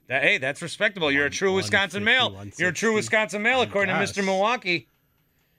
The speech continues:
Speaker 1: So here's how it went down. Here's how the whole thing went down. Davante Adams is playing with Aaron Rodgers,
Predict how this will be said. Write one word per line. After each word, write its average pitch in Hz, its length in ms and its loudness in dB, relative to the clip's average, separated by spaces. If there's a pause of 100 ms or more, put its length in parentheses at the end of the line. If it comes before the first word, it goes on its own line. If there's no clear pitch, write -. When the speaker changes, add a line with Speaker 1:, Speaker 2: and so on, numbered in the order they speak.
(160)
Speaker 1:
So 202 180 2
here's 233 260 2
how 226 220 4
it - 20 -8
went 175 200 -4
down. 131 260 -2
Here's 165 240 -4
how 202 100 2
the 175 100 2
whole 208 400 2
thing 180 300 -4
went 156 220 -4
down. 104 280 -10 (340)
Davante 202 360 0
Adams 190 440 2
is 131 120 -10
playing 180 360 2
with 147 180 0
Aaron 190 280 2
Rodgers, 214 500 -2